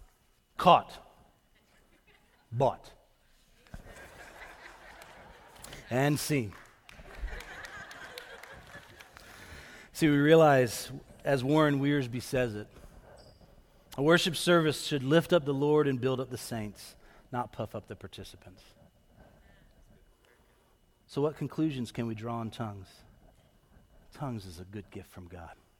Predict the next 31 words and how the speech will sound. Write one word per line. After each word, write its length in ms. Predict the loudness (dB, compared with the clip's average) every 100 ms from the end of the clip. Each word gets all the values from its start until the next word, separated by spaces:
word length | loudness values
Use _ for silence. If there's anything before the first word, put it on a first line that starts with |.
| -20 -20 -20 -20 -20 -20 _ _ _ _ -20 _ _ _ _ _ _ -20
It's 100 | -2
never 220 | 4 4
to 120 | 4 2
be 120 | 0
despised 800 | -2 -4 2 4 4 2 0 -4
or 60 |
mocked 380 | 0 4 4 2
or 60 | -4
made 220 | -4 -6
fun 200 | -4 -2
of. 200 | -2 -6 -12 -20 _ _ -20 -20 _ _ _ _ _ _ _ -18
It's 100 | -4
to 80 |
be 100 | 0
received 540 | 0 0 0 4 4 2
with 160 | -2
gratitude. 540 | 4 6 8 6 0 -4
It's 120 | -6
to 80 | -6
be 60 | -4
used 720 | -2 0 0 0 -4 -10 -14 -20 -20 -20 -20 _ _ -12
in 140 | -6
wisdom. 420 | -4 -4 -4 -10 -12 _ _ -20 -20 -20 -20 -20 _ _ _ -14
If 120 | -10 -8
we 280 | -2 2
were 100 | 2
to 40 | 2
use 300 | 4 2 2
Paul's 380 | 6 8 8 6
language 400 | 6 6 4
in 120 | 2